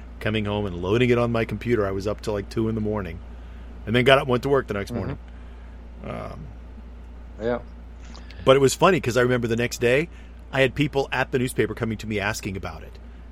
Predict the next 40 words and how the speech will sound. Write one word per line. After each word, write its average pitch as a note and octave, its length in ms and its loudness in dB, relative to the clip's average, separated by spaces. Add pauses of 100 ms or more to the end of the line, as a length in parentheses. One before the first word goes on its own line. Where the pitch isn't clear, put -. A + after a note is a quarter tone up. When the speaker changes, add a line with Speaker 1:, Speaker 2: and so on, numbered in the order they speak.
(120)
Speaker 1:
Said, G#2 220 -6
"Hey, B2 180 -12
you A2+ 60 -6
know, G2+ 80 -4
what G#2+ 160 -2
do C3 60 0
you B2+ 80 0
know B2+ 140 4
about G2 260 -2
it? - 60 -12
What A#2 80 -4
do A#2+ 40 0
you A#2+ 60 0
know?" A#2+ 60 -2
I - 20 -4
was G#2+ 120 -6
like, A#2 120 0
"Oh, D#3 80 4
I A#2+ 80 6
went C3 160 2
and A2+ 80 -4
got B2 120 4
it C3 60 -4
last A2+ 240 -2
night, G2+ 220 -4
loaded A2+ 260 -2
it A2 80 -4
up." G#2+ 240 -2
<laughs> - 60 -16
You A#2+ 80 0 (100)
know? A3 140 -4 (680)
"Here B3+ 160 8
it C#4+ 80 6
is. A3 180 4
Look A#3 160 2
at G3+ 160 4
it. D#3+ 60 2
It's B2+ 140 -2
cool." A3+ 500 4
<laughs> - 40 -16